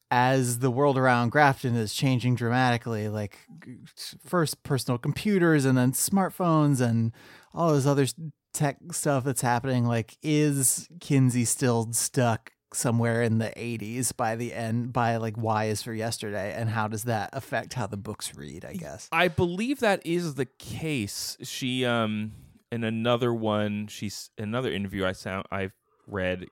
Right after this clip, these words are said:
Speaker 2: Kinsey, therefore, is still in the eighties researching and solving crimes with shoe leather and index cards. So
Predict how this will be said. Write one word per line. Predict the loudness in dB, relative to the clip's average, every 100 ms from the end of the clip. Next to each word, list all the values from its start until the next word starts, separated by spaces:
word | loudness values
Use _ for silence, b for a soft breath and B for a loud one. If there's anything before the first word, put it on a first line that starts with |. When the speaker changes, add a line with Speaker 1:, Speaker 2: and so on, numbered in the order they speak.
| -6
Speaker 2:
Kinsey, | -4 0 2
therefore, | 2 2 0
is | -2
still | 0 0
in | 2
the | -2
eighties | -2 -2 -4
researching | -2 -2 0 -2 -2 -6
and | -2
solving | 2 2 0
crimes | -2 0 0 0 -2
with | -6
shoe | -4 2 2
leather | 4 2 2
and | 0 -4
index | -6 -6 -8 -10 -14
cards. | -10 -8 -10 -14 -20 b b b b b
So | -2 6 8 8 6